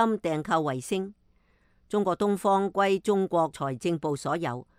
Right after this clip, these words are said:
負責洽談嘅公司高層係前中國國務院副總理耿彪之子耿志遠。中國國家主席習近平曾任耿彪嘅秘書，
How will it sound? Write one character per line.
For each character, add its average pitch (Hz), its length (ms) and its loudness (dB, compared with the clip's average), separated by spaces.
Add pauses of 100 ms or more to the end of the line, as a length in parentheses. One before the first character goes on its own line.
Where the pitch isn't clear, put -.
(480)
負 220 120 0
責 247 200 2
洽 311 120 -4
談 151 260 0
嘅 196 100 0
公 254 200 0
司 269 160 -4
高 262 180 0
層 135 260 -4
係 170 220 -2
前 151 320 -2
中 254 240 2
國 190 180 6
國 180 240 4
務 156 200 2
院 156 280 2
副 180 240 0
總 180 300 2
理 143 200 0
耿 202 280 2
彪 254 160 0
之 233 180 -2
子 156 320 0
耿 139 240 -4
志 151 120 -6
遠。 127 340 -4 (400)
中 208 140 0
國 185 100 0
國 170 140 -2
家 196 180 2
主 175 120 -2
席 185 260 2
習 165 180 0
近 160 160 -2
平 143 300 -4
曾 151 280 -2
任 165 300 4
耿 165 240 0
彪 240 180 2
嘅 175 120 2
秘 143 180 0
書， 147 320 -4